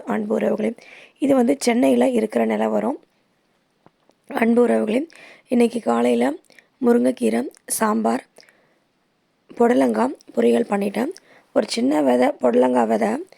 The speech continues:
காய்கறி அலசின தோலோட சேர்த்து தோட்டத்துல போட்டோம். அது இன்னைக்கு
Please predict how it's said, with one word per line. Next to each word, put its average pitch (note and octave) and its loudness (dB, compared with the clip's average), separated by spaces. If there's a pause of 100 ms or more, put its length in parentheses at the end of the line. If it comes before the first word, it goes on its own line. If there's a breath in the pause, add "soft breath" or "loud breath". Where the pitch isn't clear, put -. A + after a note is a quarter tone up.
(440 soft breath)
காய்கறி B3+ 2
அலசின A3+ -2
தோலோட A#3 2
சேர்த்து B3 -4
தோட்டத்துல A3 0 (100)
போட்டோம். G#3 -4 (600 soft breath)
அது B3 0
இன்னைக்கு B3 0